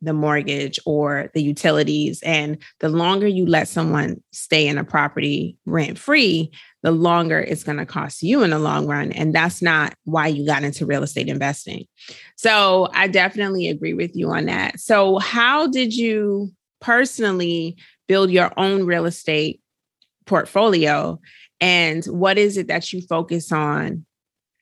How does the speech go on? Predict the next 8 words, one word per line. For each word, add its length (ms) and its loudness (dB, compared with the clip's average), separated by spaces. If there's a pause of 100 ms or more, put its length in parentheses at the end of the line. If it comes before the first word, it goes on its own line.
(140)
um, 240 0
as 240 0
your 140 2
primary 720 0
niche? 440 -4
'Cause, 200 -4
you 100 0
know, 340 -2